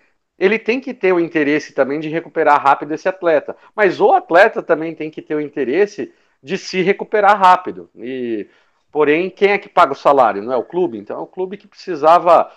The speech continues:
forçar esses atletas ali a, a tá, a, preparado o mais rápido possível. Então agora o São Paulo mudou um pouco, o Marcelão,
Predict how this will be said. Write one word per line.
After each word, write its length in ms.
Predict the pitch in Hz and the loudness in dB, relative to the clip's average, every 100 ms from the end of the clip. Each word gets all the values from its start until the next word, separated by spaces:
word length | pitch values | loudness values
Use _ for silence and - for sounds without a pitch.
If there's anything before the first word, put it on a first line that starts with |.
| _ _ | _ _
forçar 500 | 208 208 - 185 196 | 4 4 4 2 2
esses 220 | - 185 | 0 -2
atletas 520 | 165 165 180 180 147 | -2 0 -2 -2 -2
ali 280 | 151 156 196 | -2 0 -2
a, 320 | 175 143 151 | -2 0 0
a 40 | |
tá, 140 | 151 165 | 2 0
a, 420 | 156 143 131 127 - _ | 2 0 0 -2 -12 _
preparado 640 | - 185 190 170 143 170 165 | -8 -2 2 4 4 2 0
o 40 | |
mais 240 | 160 170 - | -4 -6 0
rápido 320 | 156 165 151 | 0 0 -8
possível. 540 | 170 160 - 117 90 - _ _ | -10 -12 -12 -12 -12 -18 _ _
Então 120 | 196 | 0
agora 520 | 180 175 175 160 - _ _ - | 4 6 6 6 2 _ _ -18
o 100 | 156 | -4
São 220 | 196 170 | -4 0
Paulo 200 | 170 185 | 0 0
mudou 480 | 185 175 117 185 170 | -2 -4 2 2 2
um 80 | |
pouco, 520 | 147 180 185 147 127 123 | 0 -2 0 -2 -4 -2
o 20 | |
Marcelão, 560 | 135 - 147 127 98 | -4 -2 -2 0 -2